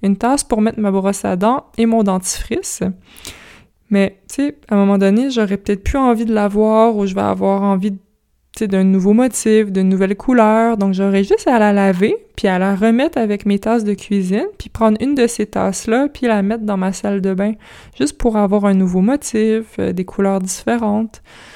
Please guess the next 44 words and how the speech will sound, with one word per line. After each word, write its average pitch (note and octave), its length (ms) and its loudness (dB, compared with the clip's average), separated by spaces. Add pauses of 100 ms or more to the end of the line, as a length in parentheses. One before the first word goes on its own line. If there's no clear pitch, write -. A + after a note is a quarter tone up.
(480)
Donc, F#3 240 0
j'ai F3+ 140 -8
pas C4 120 -2
besoin A#3 340 2
d'acheter A3 420 -2
d'autres F#3+ 360 -2
choses. A3 540 2
Je - 60 -6
fais G3+ 140 -4
juste G3 200 -6
faire A3+ 180 -4
un, F#3+ 260 -2
un F#3+ 120 -2
petit - 320 -6
échange, G#3+ 640 0
euh, F#3+ 140 0
temporaire, G3 880 -2
euh, F3+ 160 -2 (540)
to F#3+ 300 2
spice G#3 540 0
things G3 320 0
up, - 240 -2 (200)
comme F3+ 200 -4
on F3 140 -2
dit F3+ 260 -6
en F#3 180 -2
anglais. F3+ 360 -2 (640)
Donc G3+ 260 -2
voilà, E4 340 4
c'est - 120 -10
tout G#4+ 140 -4
ce - 80 -6
que D#4+ 100 2
j'avais A#3 240 2
à A3 80 4
vous G#3+ 140 -2
dire B3 260 -2
sur A3+ 240 -4
les, F#3 320 0
les F#3 180 -2
objets F#3+ 260 0
à E4+ 40 0
double C4 320 0
fonction. F#3+ 480 -4